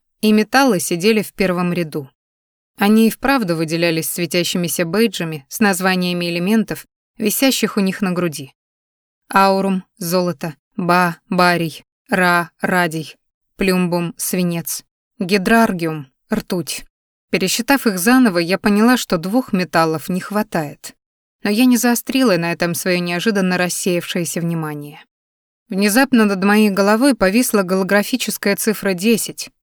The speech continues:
и с этого момента цифры надо мной начали молниеносно мелькать,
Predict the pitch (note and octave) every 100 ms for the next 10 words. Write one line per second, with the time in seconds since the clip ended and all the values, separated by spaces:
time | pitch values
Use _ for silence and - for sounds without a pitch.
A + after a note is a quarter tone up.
0 | _ _ - G#3 A#3 F#3 F#3 F#3 G3 B3+
1 | A3+ G3 - C4 - F#3 D#3+ E3 E3 D#3+
2 | D3+ F3+ A#3+ A3+ G3 F#3 G3 G3+ G3+ G#3
3 | B3+ - G3+ G3+ - F#3 D3 -